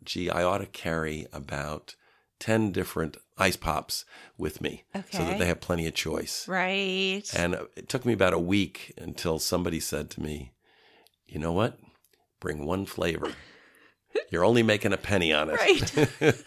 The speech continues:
Speaker 1: <laughs> Don't give 'em any choices." <laughs>
Speaker 2: That is a
Speaker 1: But
Speaker 2: great
Speaker 1: it was,
Speaker 2: story.
Speaker 1: it was a good learning experience.
Speaker 2: Yeah.
Speaker 1: It was,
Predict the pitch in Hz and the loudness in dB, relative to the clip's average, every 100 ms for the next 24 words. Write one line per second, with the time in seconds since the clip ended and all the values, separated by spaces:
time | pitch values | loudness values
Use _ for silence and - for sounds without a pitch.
0 | - - - 131 147 - 139 127 123 107 | -4 -2 2 4 4 6 6 8 6 6
1 | 113 107 - 104 101 - 90 - - - | 6 6 6 8 6 6 2 0 -2 -2
2 | - 311 - - - - 277 - - - | 0 0 0 -6 -4 -4 -6 -4 -4 -4
3 | - _ - - 523 508 453 - 415 480 | -8 _ -12 -8 -2 -2 -2 -4 0 4
4 | 427 214 120 - 123 - - 107 87 120 | 4 6 6 6 6 4 0 2 4 6
5 | 123 123 113 117 107 110 104 90 - 85 | 6 6 6 4 4 2 2 -2 -2 0
6 | 73 - - - 254 415 415 190 175 180 | -2 -4 -6 -4 -4 0 2 2 2 0
7 | - 180 | 0 0